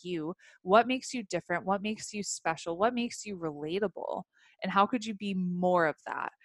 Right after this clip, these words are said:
And so you saw an example, my kid ran in here when we were starting the podcast. I'm a mom and I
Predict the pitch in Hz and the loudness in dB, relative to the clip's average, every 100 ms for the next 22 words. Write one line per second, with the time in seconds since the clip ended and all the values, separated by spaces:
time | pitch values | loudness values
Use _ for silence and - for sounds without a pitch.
0 | - - - 202 220 196 196 190 202 - | -20 -4 0 4 8 8 8 4 -2 4
1 | 202 202 208 208 190 175 196 202 180 175 | 8 8 6 0 0 0 0 0 0 -2
2 | - 175 180 170 165 156 160 175 190 190 | 0 0 2 0 0 -4 -4 -2 0 0
3 | 165 175 - 165 160 165 - 240 - 151 | 0 -2 -2 -4 -4 -6 2 2 2 -2
4 | 156 - - 190 233 214 185 196 | -2 -2 2 4 4 4 2 2